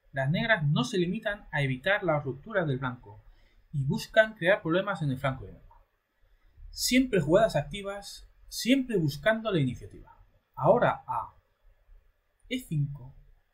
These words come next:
se puede contestar con dama B cuatro,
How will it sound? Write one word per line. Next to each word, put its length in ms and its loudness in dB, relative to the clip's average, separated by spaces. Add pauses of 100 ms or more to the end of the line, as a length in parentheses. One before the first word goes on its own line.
(120)
se 180 -8
puede 240 -4
contestar 580 -2
con 280 -10 (100)
dama 600 -2 (100)
B 380 -8
cuatro, 200 -20